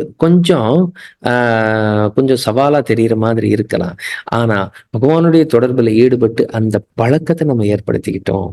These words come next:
இந்த சத் சங்கத்துல அந்த பகவான் நாமத்தை சொல்லி சத் சங்-, நல்ல, ஆஹ், இப்ப நாம சங்கீர்த்தனம் நடக்கும். நாம சங்கீர்த்தனம் நல்ல பகவான் நாமத்தை பாடும்போது, நல்ல பகவான் நாமத்தை கேட்கிறோம், திருப்பி பாடுறோம், பகவானை தரிசனம் பண்றோம்.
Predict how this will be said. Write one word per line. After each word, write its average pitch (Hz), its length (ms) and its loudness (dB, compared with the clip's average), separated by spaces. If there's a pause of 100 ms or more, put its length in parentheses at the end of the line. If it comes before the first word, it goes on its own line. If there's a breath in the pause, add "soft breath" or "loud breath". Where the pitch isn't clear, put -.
இந்த 107 160 -6
சத் - 280 -6
சங்கத்துல 120 420 0 (240)
அந்த 110 160 -6
பகவான் 107 320 -2
நாமத்தை 104 440 -4
சொல்லி 107 320 -2
சத் - 320 -8
சங்-, - 160 -6 (340 loud breath)
நல்ல, 117 380 0 (300 loud breath)
ஆஹ், 85 440 -2
இப்ப 113 140 -2
நாம 117 380 0
சங்கீர்த்தனம் 117 640 0
நடக்கும். 92 380 -6
நாம 120 300 0
சங்கீர்த்தனம் 117 480 -4
நல்ல 113 320 0
பகவான் 107 380 -2
நாமத்தை 104 400 -4
பாடும்போது, 107 600 -2 (280 loud breath)
நல்ல 127 260 -2
பகவான் 117 280 -2
நாமத்தை 110 400 -4
கேட்கிறோம், 113 460 0
திருப்பி 110 320 -2
பாடுறோம், 107 440 -4
பகவானை 107 300 -2
தரிசனம் 107 440 -2
பண்றோம். 95 300 -4